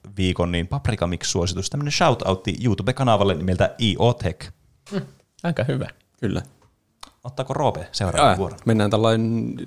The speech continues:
Speaker 3: vastapäivään.
Speaker 1: Ky-, kyllä.
Speaker 3: Minun Paprika Mix-suositukseni on sarja. Se taisi olla viimeksikin sarja. Se on taas sarja.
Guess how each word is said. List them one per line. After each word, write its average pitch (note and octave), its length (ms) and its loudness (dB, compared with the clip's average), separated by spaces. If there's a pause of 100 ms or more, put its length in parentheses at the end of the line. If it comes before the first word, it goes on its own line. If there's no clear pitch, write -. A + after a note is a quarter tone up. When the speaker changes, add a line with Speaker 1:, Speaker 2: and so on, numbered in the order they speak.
(140)
Speaker 3:
vastapäivään. - 640 -2 (400)
Speaker 1:
Ky-, - 160 -16 (420)
kyllä. F2+ 260 -2 (360)
Speaker 3:
Minun D#3 640 6
Paprika G2 420 2
Mix-suositukseni F#2+ 840 2
on D#2 220 0 (320)
sarja. - 640 0 (800)
Se - 140 -18
taisi A#2+ 200 2
olla D3 80 2
viimeksikin - 420 -4
sarja. - 280 -8 (160)
Se - 100 -4
on D#3+ 60 -2
taas C3+ 280 4
sarja. D#2+ 300 -2